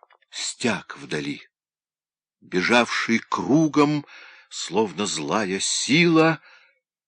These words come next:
гнала его в крутящейся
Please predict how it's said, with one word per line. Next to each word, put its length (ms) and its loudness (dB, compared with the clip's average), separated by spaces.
гнала 680 4
его 420 4
в 180 -14
крутящейся 1120 -2